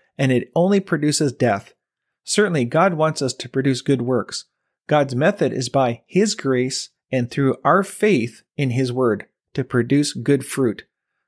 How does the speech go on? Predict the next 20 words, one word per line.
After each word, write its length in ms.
allowing 360
the 100
transforming 680
power 340
of 100
His 160
Word 300
and 140
Spirit 400
to 120
change 520
us, 240
but 100
not 320
by 140
works 340
of 100
our 220
own 240
self-righteousness, 1040